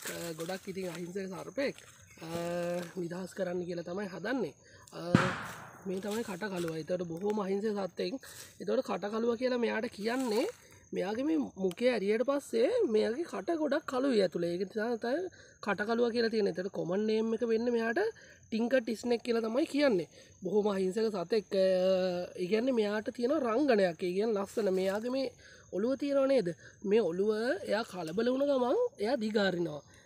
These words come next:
සැරින් සැරේට ඒ කියන්නේ දිග ඇරලා මේ රැලි කරලා මේ සපා කන්න පයින්නවා. ඒක නිසා තමයි භයංකාර පෙනුමක් තියෙන්නේ.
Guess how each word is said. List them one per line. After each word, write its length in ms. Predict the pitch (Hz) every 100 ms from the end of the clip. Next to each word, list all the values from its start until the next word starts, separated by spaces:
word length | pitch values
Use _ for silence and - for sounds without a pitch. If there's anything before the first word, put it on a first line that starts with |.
| _
සැරින් 320 | 180 165 202
සැරේට 260 | 226 220 226
ඒ 100 | 185
කියන්නේ 300 | 214 220 175
දිග 160 | 165 185
ඇරලා 440 | 226 247 190 294 508 - 202
මේ 760 | 196 202 196 196 196 196 190 - - - - -
රැලි 320 | 196 175 214
කරලා 400 | 269 277 359 523 - - - -
මේ 220 | 220 220
සපා 320 | 208 208 240 269
කන්න 220 | 285 302
පයින්නවා. 340 | 277 254 226
ඒක 140 | 185 185
නිසා 240 | 196 226
තමයි 220 | 220 240
භයංකාර 440 | 208 190 208 233 254
පෙනුමක් 380 | 220 202 247 302
තියෙන්නේ. 360 | 427 480 233